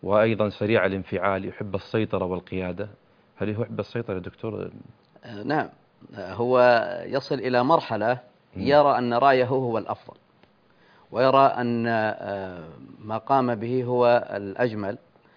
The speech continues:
Speaker 2: ويريد أن، آه، يتولى كل أمر لأنه يشك في أعمال الآخرين ولا يثق بهم.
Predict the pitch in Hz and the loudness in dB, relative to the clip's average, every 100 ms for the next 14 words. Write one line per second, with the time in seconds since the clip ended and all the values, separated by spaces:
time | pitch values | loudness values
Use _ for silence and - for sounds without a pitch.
0 | _ _ _ - 98 107 104 101 98 113 | _ _ _ -10 -6 -4 -2 -4 -4 -4
1 | 139 143 120 120 113 110 104 101 98 95 | -2 -2 -2 -2 -4 -4 -4 -6 -8 -10
2 | 104 123 123 127 113 - 123 113 117 131 | -10 -2 0 0 -4 -6 -8 -6 -6 -6
3 | 123 113 120 120 120 113 123 - 131 107 | -6 -6 -4 -2 -2 -2 -4 -6 -4 -2
4 | 117 110 95 104 - 110 135 127 147 - | -2 -4 -4 -6 -6 -4 -2 0 0 -2
5 | - 131 - | -10 -16 -20